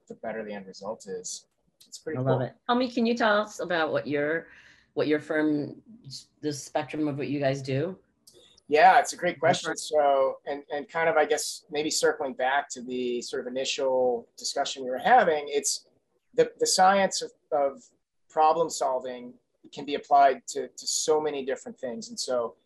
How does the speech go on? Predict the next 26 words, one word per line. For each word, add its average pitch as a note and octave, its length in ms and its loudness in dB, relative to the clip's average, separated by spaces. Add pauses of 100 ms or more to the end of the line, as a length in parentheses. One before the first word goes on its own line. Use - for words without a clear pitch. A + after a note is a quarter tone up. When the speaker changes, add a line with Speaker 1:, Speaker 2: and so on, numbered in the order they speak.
(480)
Speaker 1:
because E3+ 380 2
we D#3+ 140 4
are, D3+ 420 10
our D3 160 6
studio D3+ 380 -2
is B2+ 100 -6
in B2+ 80 -12
Silicon B2+ 420 -6
Valley, B2+ 520 -4 (380)
we C3+ 120 -6
do D3 180 2
a D#3+ 40 8
lot D3+ 180 8
of - 80 -4
tech, C#3 340 -4 (160)
right? D3 220 -4
So C#3 180 -4
we'll C3 140 -6
do C#3 140 -6
a - 20 0
lot C3+ 140 4
of C3 60 -2
work C3 200 -4
for B2 140 -10
Logitech B2 800 0
and G#2+ 180 -12